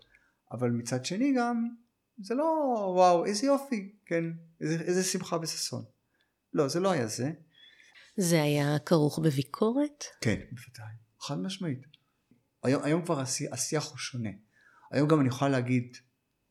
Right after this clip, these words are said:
Speaker 1: דברים מסוימים שבוא נאמר, נמנעתי בהתחלה להגיד, כי, כי שוב, את,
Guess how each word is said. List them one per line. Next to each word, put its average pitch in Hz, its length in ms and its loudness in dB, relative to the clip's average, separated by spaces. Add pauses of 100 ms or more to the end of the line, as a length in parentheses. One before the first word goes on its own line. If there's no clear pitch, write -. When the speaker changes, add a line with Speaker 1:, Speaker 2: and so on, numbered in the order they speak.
(1200)
Speaker 1:
דברים 120 540 4
מסוימים 113 480 -4
שבוא 113 540 -2
נאמר, 127 220 6
נמנעתי 117 520 0
בהתחלה 117 400 -2
להגיד, 202 400 -2
כי, 277 240 2 (560)
כי 214 120 0
שוב, 220 280 6
את, - 420 -2